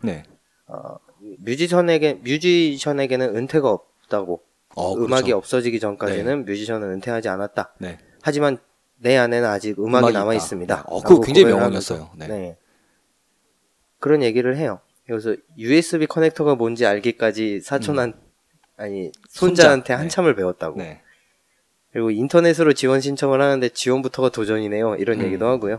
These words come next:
Speaker 1: 네.
Speaker 2: 어, 좋은 대사들, 뭉클하게 하는 대사들이 많습니다.
Speaker 1: 음.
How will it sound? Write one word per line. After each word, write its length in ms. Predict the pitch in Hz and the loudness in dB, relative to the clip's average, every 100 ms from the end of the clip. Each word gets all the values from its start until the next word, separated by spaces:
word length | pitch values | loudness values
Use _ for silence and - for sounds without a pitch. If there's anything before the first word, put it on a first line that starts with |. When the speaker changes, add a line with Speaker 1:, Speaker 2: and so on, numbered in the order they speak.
| - | -10
Speaker 1:
네. 260 | 101 78 - _ _ _ _ _ _ _ _ _ - | -16 -16 -20 _ _ _ _ _ _ _ _ _ -20
Speaker 2:
어, 160 | - - | -18 -6
좋은 280 | - 151 151 | 2 2 4
대사들, 520 | 117 143 131 107 - - - - - - _ _ _ 123 | 2 2 2 0 -8 -16 -20 -20 -20 -20 _ _ _ -10
뭉클하게 480 | 117 135 165 160 151 | -8 0 2 4 4
하는 260 | 151 151 | 4 2
대사들이 440 | 127 117 135 127 120 | 2 0 0 0 0
많습니다. 640 | 95 104 107 85 78 - _ 95 | -4 -6 -12 -14 -16 -20 _ -12
Speaker 1:
음. 280 | 87 80 | -12 -14